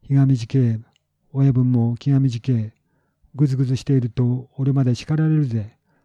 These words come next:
早くしてくんねえ。」と半七はじれったそうに催促した。「はいはい、すぐにお供します。」ようやく楽屋を出てきた古流は、そこの暗い影にも二人の手先が立っているのを見て、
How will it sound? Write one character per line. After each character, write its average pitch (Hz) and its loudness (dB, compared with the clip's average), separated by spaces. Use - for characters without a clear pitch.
早 175 -2
く - -12
し - -16
て 147 -2
く - -4
ん 127 0
ね 113 -2
え。」 - -20
と 123 -2
半 127 -2
七 131 -6
は 120 0
じ 120 -4
れ 156 2
っ - 2
た 165 -6
そ 180 -2
う 160 0
に 123 0
催 135 -2
促 - -10
し - -18
た。 - -12
「は 139 -2
い 131 2
は 110 0
い、 117 -2
す - -10
ぐ 165 2
に 139 2
お 123 0
供 139 0
し - -6
ま 101 -2
す。」 - -20
よ 131 0
う 135 4
や 131 2
く 127 0
楽 123 0
屋 135 4
を 131 0
出 131 0
て 131 -2
き - -8
た 113 0
古 143 2
流 120 4
は、 107 -2
そ - -6
こ 139 -2
の 135 2
暗 135 4
い - 0
影 139 2
に 123 2
も 120 0
二 - -4
人 135 2
の 123 0
手 120 -6
先 135 -4
が 135 2
立 139 -2
っ 170 0
て - -4
い - 2
る 143 2
の 131 2
を 117 2
見 123 2
て、 104 -4